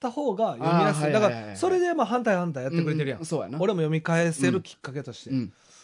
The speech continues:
Speaker 1: ら、ぜひ来年はね、悠々白書を。
Speaker 2: 確かに、やろう。
Speaker 1: 俺、ちゃんと読んだことないね。しかも。
Speaker 2: あ、そう？
Speaker 1: あのー、持ってたけど、
Speaker 2: うん。
Speaker 1: 全巻通してちゃんと読んだことないね。
Speaker 2: ええ。
Speaker 1: そうそう。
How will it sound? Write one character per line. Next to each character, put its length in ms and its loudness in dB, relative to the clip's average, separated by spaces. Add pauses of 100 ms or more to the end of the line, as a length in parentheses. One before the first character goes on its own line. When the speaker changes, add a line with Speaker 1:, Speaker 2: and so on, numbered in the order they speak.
(160)
Speaker 1:
ら、 80 -2
ぜ 140 4
ひ 120 0
来 240 -2
年 160 -6
は 80 -6
ね、 180 -6
悠 380 -2
々 120 0
白 220 -10
書 160 -6
を。 180 -10
Speaker 2:
確 300 -6
か 120 -6
に、 220 -10
や 160 -12
ろ 120 -6
う。 40 -12 (1080)
Speaker 1:
俺、 160 -2
ち 200 -8
ゃ 80 2
ん 100 0
と 100 -2
読 200 0
ん 60 -2
だ 80 -2
こ 120 -4
と 60 -2
な 60 -14
い 60 -18
ね。 100 -20 (240)
し 120 -18
か 100 -8
も。 160 -14 (480)
Speaker 2:
あ、 160 2
そ 180 0
う？ 80 0
Speaker 1:
あ 80 2
の 80 2
ー、 560 -2 (240)
持 160 6
っ 100 8
て 220 2
た 120 2
け 120 -6
ど、 140 -2
Speaker 2:
う 80 2
ん。 160 -2 (240)
Speaker 1:
全 300 4
巻 240 -6
通 160 -6
し 60 -16
て 60 -20
ち 80 -10
ゃ 60 2
ん 40 0
と 80 -8
読 40 -8
ん 40 -8
だ 60 -6
こ 80 -8
と 40 -14
な 80 -14
い 60 -16
ね。 80 -20 (100)
Speaker 2:
え 960 4
え。 20 -4
Speaker 1:
そ 160 -6
う 60 -6
そ 140 -10
う。 60 -18